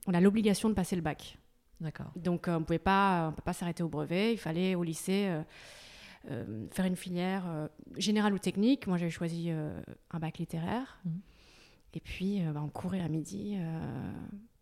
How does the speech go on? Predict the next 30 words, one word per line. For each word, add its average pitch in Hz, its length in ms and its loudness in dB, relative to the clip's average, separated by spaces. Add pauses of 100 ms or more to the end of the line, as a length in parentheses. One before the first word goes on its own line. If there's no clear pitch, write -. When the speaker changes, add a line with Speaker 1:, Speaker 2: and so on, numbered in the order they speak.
Speaker 1:
au 190 80 2
lycée 185 460 0
pour, 170 300 -4
euh, 160 100 0 (880)
aller 180 180 4
en 170 120 2
cours 208 400 8
et 175 60 4
faire 170 200 -2
comme 175 240 4
tous - 160 2
les 190 160 8
élèves 175 220 6
de 170 80 6
France 170 280 0
et 170 60 -4
de 165 60 0
Navarre, 190 380 4
mais 170 280 6 (1040)
avec 185 380 6
la 240 80 4
fatigue 185 320 -2
physique 185 320 0
qui - 140 -4
allait 170 120 2
avec, 175 320 2
en 160 60 -4
fait, - 300 -8
parce 170 180 -10
que, - 100 -10